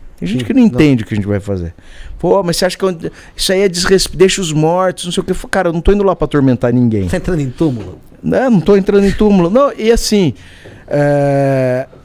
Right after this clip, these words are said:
Speaker 1: o que a gente tenta fazer é conscientizar a galera de que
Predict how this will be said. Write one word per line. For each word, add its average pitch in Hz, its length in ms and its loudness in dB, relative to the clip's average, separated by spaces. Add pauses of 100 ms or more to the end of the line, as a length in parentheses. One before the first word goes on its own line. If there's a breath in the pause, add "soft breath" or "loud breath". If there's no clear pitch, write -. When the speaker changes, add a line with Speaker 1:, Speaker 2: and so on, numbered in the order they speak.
(120)
Speaker 1:
o 151 80 -4
que - 140 0
a 214 80 4
gente 226 260 0
tenta 175 320 2
fazer 151 680 0
é - 20 -2
conscientizar 175 840 0
a 131 40 -2
galera 135 580 0
de 127 140 -10
que 139 360 -4